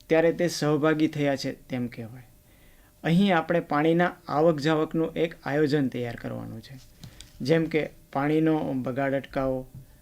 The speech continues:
વરસાદી પાણીનો સંગ્રહ કરવો, પાણી યોજનાની યોગ્ય આયોજન કરવું, પાણી યોજનાની, અ, નિભાવણી કરવી,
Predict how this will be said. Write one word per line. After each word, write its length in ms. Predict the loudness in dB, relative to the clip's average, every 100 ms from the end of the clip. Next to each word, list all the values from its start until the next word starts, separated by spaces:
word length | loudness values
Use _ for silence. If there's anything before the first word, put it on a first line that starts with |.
| -8
વરસાદી 420 | -6 0 0 0
પાણીનો 420 | 0 -2 0 -2
સંગ્રહ 440 | -4 -8 -4 -2 -4
કરવો, 500 | -4 -6 -6 -8 -12 -20 -20 _ -4
પાણી 320 | 0 2 2
યોજનાની 760 | 2 2 0 0 0 0 0 0
યોગ્ય 300 | 0 0 -2
આયોજન 560 | -2 -4 -2 0 0
કરવું, 460 | 0 -2 -2 -4 -8 -20 -20 -20 -8
પાણી 240 | -2 0 2
યોજનાની, 560 | 2 2 0 0 -2
અ, 600 | -2 -2 -4 -4 -6 -6
નિભાવણી 540 | -2 -4 -2 0 2 0
કરવી, 400 | -2 -4 -4